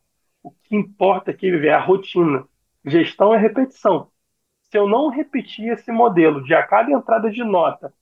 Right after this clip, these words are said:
permitir o sistema me informar se o preço de venda precisa ser alterado e eu não tomar essa decisão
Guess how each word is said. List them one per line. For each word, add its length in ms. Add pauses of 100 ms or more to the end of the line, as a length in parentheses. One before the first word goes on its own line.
(140)
permitir 580
o 100
sistema 440
me 160
informar 560 (160)
se 160
o 100
preço 380
de 100
venda 300
precisa 480
ser 80
alterado 480
e 20
eu 60
não 180
tomar 380
essa 180
decisão 560